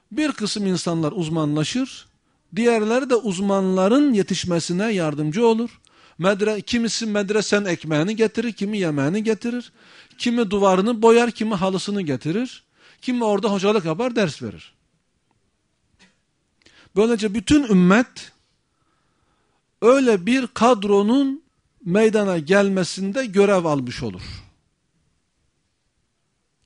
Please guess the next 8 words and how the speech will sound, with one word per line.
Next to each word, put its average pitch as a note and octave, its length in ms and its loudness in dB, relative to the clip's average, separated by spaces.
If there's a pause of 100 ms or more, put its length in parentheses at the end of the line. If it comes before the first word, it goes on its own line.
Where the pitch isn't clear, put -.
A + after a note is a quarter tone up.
(220)
Ayetin G3+ 500 2
manası F3 500 -2
budur. F#3 380 -6 (640)
İçinizden G3+ 920 0
böyle G3+ 460 4
bir A#3+ 440 -4
topluluk G#3 520 -4
bulunsun. F3+ 560 -2